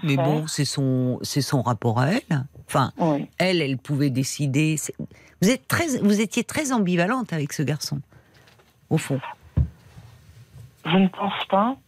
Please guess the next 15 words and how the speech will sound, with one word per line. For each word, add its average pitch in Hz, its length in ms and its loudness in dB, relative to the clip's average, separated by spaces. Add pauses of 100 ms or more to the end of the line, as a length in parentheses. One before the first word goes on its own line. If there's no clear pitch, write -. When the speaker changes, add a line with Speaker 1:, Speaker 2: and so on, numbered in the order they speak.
(180)
Speaker 1:
Bah 139 160 2
Speaker 2:
puisque 147 400 2
j'ai 196 140 2
fait 214 260 0
ça. 233 180 4 (560)
Comme 254 200 2
je 254 80 -2 (100)
savais 269 340 0
qu'il 220 120 -4
lui 202 260 2
avait, 208 480 0
euh, 180 400 0
envoyé 175 320 -2
un 175 100 0
message 185 640 -2